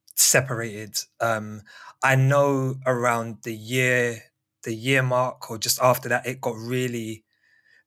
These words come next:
toxic in the sense of, like, the arguing got really, even though we weren't together, trying to still be around each other because it's kinda like, okay, we're not together, but we should, there's a key word there, should, we should be doing things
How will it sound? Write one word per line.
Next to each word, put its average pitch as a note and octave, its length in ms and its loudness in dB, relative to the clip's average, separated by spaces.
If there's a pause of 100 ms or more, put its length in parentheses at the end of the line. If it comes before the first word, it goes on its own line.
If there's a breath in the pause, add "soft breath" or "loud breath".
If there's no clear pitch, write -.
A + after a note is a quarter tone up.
toxic C#3 480 2
in A#2 120 -6
the A2 60 -8
sense A#2+ 320 -2
of, A2 260 -10 (280)
like, A2+ 400 -2
the B2+ 160 -8
arguing B2+ 460 4
got G#2+ 160 -10
really, A2 600 -8 (100)
even C#3+ 220 0
though C#3 100 4
we C3 120 2
weren't B2 240 0
together, A2+ 520 -4 (1300)
trying F3 240 6
to E3 60 6
still D#3 220 4
be C#3 180 0
around C#3 300 4
each C3+ 160 0
other D3 260 0
because B2+ 260 -4
it's B2 120 0
kinda B2+ 260 -2
like, A#2+ 180 0
okay, C3+ 200 2
we're C#3 100 2
not D3 160 -2
together, B2+ 360 0
but A#2 200 -6
we B2 100 -6
should, C3 440 2 (540)
there's C3+ 200 4
a C3+ 60 -8
key C3+ 160 -4
word A#2+ 220 -2
there, A2+ 140 -6
should, - 360 2
we B2 140 -6
should C#3 300 2
be B2+ 100 -8
doing A#2+ 280 -6
things A2+ 580 0